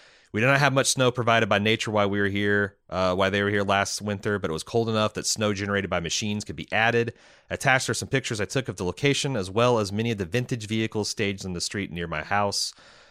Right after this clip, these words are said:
The bus, for example, is parked right across the street from me when I took that picture."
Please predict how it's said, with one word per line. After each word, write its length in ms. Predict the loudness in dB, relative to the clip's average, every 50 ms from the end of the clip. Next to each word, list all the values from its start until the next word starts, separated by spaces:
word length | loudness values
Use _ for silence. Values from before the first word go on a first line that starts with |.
| _ _ -8
The 80 | -4 2
bus, 220 | 4 4 4 4
for 80 | 2 0
example, 340 | 0 0 2 0 2 0 -2
is 60 | -2
parked 260 | 0 2 2 2 2 0
right 220 | 0 2 2 2
across 260 | 2 2 0 0 0 0
the 60 | -4
street 240 | -4 -4 -6 -6 -6
from 140 | -6 -4
me 120 | -4 -4 -2
when 140 | -2 -4 -4
I 60 | -4
took 300 | -6 -6 -8 -8 -6 -4
that 220 | -4 -4 -4 -4 -6
picture." 460 | -10 -10 -10 -10 -10 -10 -10 -12